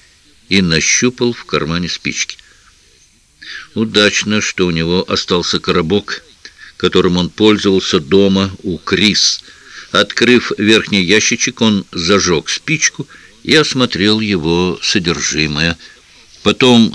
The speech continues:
занялся средним ящичком, в котором и нашел нужную ему картотеку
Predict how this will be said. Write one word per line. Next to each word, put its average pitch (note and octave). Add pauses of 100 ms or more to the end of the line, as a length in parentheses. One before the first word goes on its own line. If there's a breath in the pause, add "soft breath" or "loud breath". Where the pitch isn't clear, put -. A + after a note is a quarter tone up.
занялся G2
средним G2
ящичком, A2+ (360 loud breath)
в -
котором D3+
и C#3
нашел A2+
нужную F#2
ему D2+
картотеку -